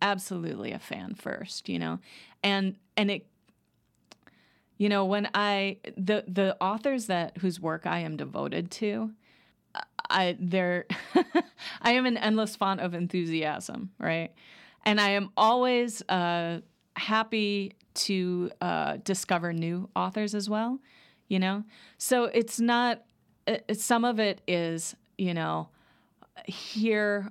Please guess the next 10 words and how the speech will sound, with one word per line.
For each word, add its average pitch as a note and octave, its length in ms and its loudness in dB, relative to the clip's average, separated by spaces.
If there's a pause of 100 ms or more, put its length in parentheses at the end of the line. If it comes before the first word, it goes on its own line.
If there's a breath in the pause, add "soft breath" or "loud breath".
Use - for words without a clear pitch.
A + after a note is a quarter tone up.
are F#3+ 200 4
the F3 200 0
established E3+ 800 -2
authors E3 680 -2 (280 soft breath)
who G#3 320 -2
have F3+ 420 -2 (300)
established G3 1000 0
this F3 260 -4
conversation G3 1300 -2 (460 loud breath)
that F3 260 0